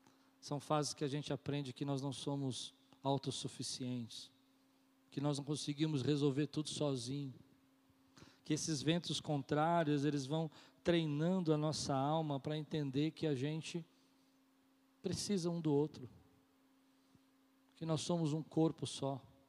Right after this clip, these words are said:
E que às vezes, querido, nós achamos que podemos nos resolver, podemos nos isolar,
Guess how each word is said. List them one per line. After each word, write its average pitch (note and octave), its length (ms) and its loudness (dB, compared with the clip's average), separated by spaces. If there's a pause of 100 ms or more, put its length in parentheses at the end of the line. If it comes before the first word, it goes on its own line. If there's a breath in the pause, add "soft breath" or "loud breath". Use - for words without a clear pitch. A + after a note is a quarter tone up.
(1800 loud breath)
E E3 120 0
que - 120 2
às D#3+ 200 4
vezes, F3+ 460 6
querido, F3 340 2
nós E3+ 180 4
achamos F3+ 420 2
que F3 240 0 (220 loud breath)
podemos E3 420 2
nos D3+ 120 -2
resolver, C#3 760 2 (400 loud breath)
podemos D3 420 0
nos C#3+ 180 0
isolar, C#3+ 800 0